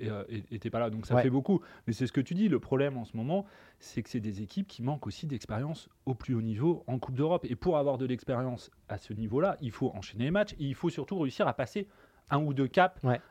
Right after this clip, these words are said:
Speaker 1: euh, dans, dans ces saisons européennes. Le match de barrage de Ligue Europa, c'est exactement ça. Pour s'offrir, euh, des expériences, euh,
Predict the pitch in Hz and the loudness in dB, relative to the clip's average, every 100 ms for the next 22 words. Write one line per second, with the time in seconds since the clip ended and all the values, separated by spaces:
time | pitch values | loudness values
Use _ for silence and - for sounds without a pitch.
0 | - 123 120 113 110 110 123 123 113 117 | -4 0 2 0 0 -2 -4 -6 -4 -6
1 | 120 110 131 120 143 147 208 175 135 127 | -6 -4 -4 -2 0 2 4 4 2 2
2 | 156 135 120 113 117 139 139 107 107 104 | 0 0 -4 0 0 0 -2 -6 -10 -6
3 | 110 120 185 - 123 123 123 151 156 - | -4 0 0 0 -4 -4 -4 -2 -2 2
4 | 208 170 139 - 160 - 196 165 - - | 2 2 -2 -2 -2 2 2 2 -2 -20
5 | - - 120 117 127 131 135 156 151 170 | -20 -6 0 0 2 0 2 2 4 2
6 | 160 - 110 110 110 110 | -2 -4 -2 0 0 -4